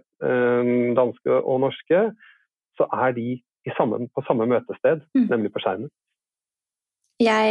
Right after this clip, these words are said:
Speaker 2: eh, opplevde også da jeg jobbet på et nordisk, eh, prosjekt akkurat i, eh, fasen da det ble hjemmekontor, og da opplevde jeg akkurat det samme som du sier nå egentlig, Bjørn Ivar,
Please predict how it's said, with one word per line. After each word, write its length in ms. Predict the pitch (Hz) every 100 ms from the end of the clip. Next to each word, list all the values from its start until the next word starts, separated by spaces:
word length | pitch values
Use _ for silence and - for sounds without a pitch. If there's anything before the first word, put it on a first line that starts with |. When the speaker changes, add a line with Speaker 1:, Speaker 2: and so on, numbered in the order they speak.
| 220
Speaker 2:
eh, 240 | 214 208
opplevde 340 | 220 233 220 208
også 180 | -
da 120 | 240 220
jeg 80 | 208
jobbet 180 | 214 -
på 100 | 196
et 100 | 208
nordisk, 640 | 208 202 196 185 - -
eh, 160 | 202 190
prosjekt 400 | 202 190 254 -
akkurat 540 | - - 214 190 - -
i, 460 | 196 196 190 196 190
eh, 360 | 185 185 185 185 - _ _ _ _ _ _ -
fasen 720 | 196 - - 190 185 190 190
da 120 | 190
det 120 | 202
ble 140 | 190 190 190 190
hjemmekontor, 500 | 190 180 185 254 294 - -
og 60 |
da 120 | 208 196
opplevde 300 | - 190 208
jeg 160 | 262
akkurat 200 | 240 214
det 100 | 214
samme 340 | - 202 190 185
som 140 | 190
du 80 | 202
sier 340 | - 208 190
nå 80 | 185
egentlig, 460 | 180 - - 190 180
Bjørn 140 | 190
Ivar, 240 | 196 262